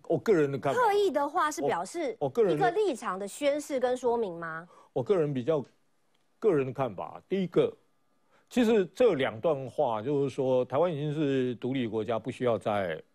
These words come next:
Speaker 1: 那个宣布独立啊。
Speaker 2: 嗯。
Speaker 1: 这样的话，如果由蔡英文讲给独派听，独派接受吗？我相信独派应该不会接受啊。独派对蔡英文的意见很大，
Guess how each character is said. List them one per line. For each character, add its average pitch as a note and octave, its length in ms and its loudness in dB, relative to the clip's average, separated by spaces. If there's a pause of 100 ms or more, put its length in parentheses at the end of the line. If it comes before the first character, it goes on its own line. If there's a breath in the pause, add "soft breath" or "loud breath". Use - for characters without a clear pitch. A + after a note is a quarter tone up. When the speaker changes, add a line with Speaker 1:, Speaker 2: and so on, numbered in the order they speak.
(180)
Speaker 1:
那 A2+ 180 -8
个 F2+ 420 -2
宣 B2 180 -6
布 A#2 100 -4
独 A2+ 80 -4
立 F2 240 -8
啊。 D#2+ 180 -8
Speaker 2:
嗯。 A#3 260 -2 (460 loud breath)
Speaker 1:
这 C#4 180 6
样 A3 160 2
的 C#3 120 2
话， B2 240 0
如 C#3 100 -4
果 D3 140 -2
由 B2 160 0
蔡 G3+ 320 -4
英 F3 160 -4
文 B2 160 -2
讲 A#2+ 180 -4
给 A#2 140 -4
独 A2 160 -6
派 A#2 180 -2
听， G#2+ 300 -6
独 A#2+ 100 -2
派 B2 160 2
接 A2+ 180 -2
受 G#2+ 160 0
吗？ F#2 200 -8 (760)
我 A#2+ 80 -8
相 G3 160 0
信 E3+ 140 -2
独 B2+ 100 -4
派 C3 160 -2
应 A#2+ 100 -6
该 A2 120 -6
不 F#2 100 -12
会 E2+ 80 -10
接 D2 180 -14
受 - 200 -14
啊。 - 100 -20 (180)
独 C3+ 120 2
派 E3 180 4
对 B2+ 320 2
蔡 C3 160 -2
英 A2+ 100 -8
文 G#2 80 -10
的 F#2 80 -10
意 A2 120 -8
见 F#2+ 160 -8
很 D#2 160 -20
大， - 120 -12